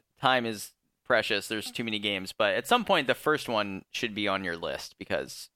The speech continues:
it's, it's quite good from a story perspective. And if you can beat the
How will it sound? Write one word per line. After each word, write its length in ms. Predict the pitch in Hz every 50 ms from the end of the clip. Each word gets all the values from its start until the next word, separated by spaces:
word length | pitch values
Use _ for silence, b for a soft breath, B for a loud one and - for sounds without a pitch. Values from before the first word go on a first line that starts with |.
| -
it's, 200 | - 110 - - - _ -
it's 160 | 135 131 -
quite 260 | - 170 156 127 -
good 240 | - 80 78 82 - _ _ _ _ _ _ _ _ -
from 120 | - 123
a 40 | 113
story 300 | - - 127 123 113 107
perspective. 560 | - 107 101 - 101 78 80 - 58 55 - _ _ -
And 160 | 95 107 110
if 100 | 113 -
you 140 | 156 165 156
can 140 | - 139 123
beat 220 | 123 123 123 -
the 420 | - 110 101 101 98 95 95 92